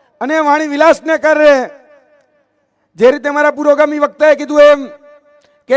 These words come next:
એના જીભે ક્ષ-, કહી શકાય કે સરસ્વતીજી બિરાજમાન થયા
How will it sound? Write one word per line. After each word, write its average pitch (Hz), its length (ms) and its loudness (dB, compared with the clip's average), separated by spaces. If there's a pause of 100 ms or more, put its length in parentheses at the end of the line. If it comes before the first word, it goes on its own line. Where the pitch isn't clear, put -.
એના 294 200 0
જીભે 285 260 -4
ક્ષ-, 294 280 -6 (420)
કહી 262 100 -4
શકાય 285 340 -2
કે 294 140 2
સરસ્વતીજી 294 640 -6
બિરાજમાન 294 500 -2
થયા 285 380 2